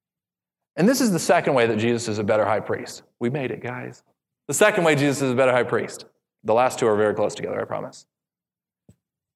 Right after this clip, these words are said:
His priesthood's without end. His priesthood's without end. So there's no equal. He's without equal. He's without end.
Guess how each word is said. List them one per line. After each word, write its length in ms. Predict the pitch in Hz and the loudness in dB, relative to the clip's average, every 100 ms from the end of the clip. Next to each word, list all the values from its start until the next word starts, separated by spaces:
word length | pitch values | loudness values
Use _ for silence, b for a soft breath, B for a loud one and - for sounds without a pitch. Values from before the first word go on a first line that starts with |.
| - | -4
His 140 | 135 | -4
priesthood's 460 | 135 156 - 120 104 | 0 0 0 -2 0
without 320 | 110 - 104 | 0 0 0
end. 280 | 120 - - - _ _ _ _ _ _ _ _ _ _ _ - | -2 -4 -12 -18 _ _ _ _ _ _ _ _ _ _ _ -14
His 100 | 120 | -2
priesthood's 400 | 208 226 117 104 | -2 -2 -4 -2
without 320 | 104 107 110 | -2 -2 -2
end. 340 | - 71 71 - _ _ _ _ _ _ _ _ _ _ _ _ _ _ _ _ | -4 -6 -14 -20 _ _ _ _ _ _ _ _ _ _ _ _ _ _ _ _
So 100 | 127 | 0
there's 140 | 127 | 2
no 180 | 143 208 | 2 4
equal. 420 | 180 156 139 131 156 | 4 2 2 2 0
He's 120 | 127 | -2
without 280 | 139 170 208 | 2 4 4
equal. 280 | 120 120 | 2 2
He's 140 | 131 135 | 2 0
without 240 | 123 113 | -2 0
end. 280 | 175 175 | 0 -4